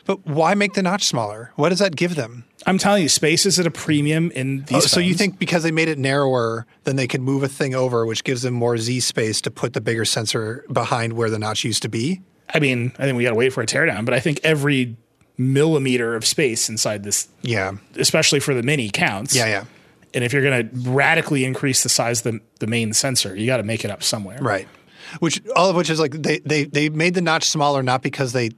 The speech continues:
Speaker 1: actually cared what it looks like or care about our experience of the screen. They made the notch smaller 'cause they had to for the cameras, which is amazing.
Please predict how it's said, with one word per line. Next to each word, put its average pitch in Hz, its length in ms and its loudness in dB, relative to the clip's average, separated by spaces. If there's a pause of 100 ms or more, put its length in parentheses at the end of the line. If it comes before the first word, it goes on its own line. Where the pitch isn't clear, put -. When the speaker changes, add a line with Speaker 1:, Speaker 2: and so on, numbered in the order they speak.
Speaker 1:
actually 113 320 -2
cared 117 340 -2
what 127 100 0
it 117 100 -4
looks 120 200 -2
like 156 180 2
or 120 120 0
care - 180 -2
about 113 220 2
our 110 100 0
experience 113 380 -4
of 120 80 -4
the 113 80 -2
screen. 131 280 -2
They 120 80 -2
made 113 180 -2
the 117 60 -2
notch 110 180 -2
smaller 107 260 -2
'cause - 160 -6
they 107 100 -4
had 107 200 -4
to 113 100 -4
for 117 100 -6
the 117 80 -8
cameras, 104 380 -8
which 123 120 -4
is 113 120 -2
amazing. 120 560 -8